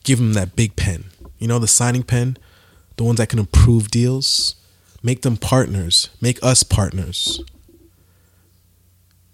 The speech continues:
Give us opportunities that you don't think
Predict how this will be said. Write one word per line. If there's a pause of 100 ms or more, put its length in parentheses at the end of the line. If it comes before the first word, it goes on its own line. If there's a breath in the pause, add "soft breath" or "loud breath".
(1300)
Give
us
opportunities
that
you
don't
think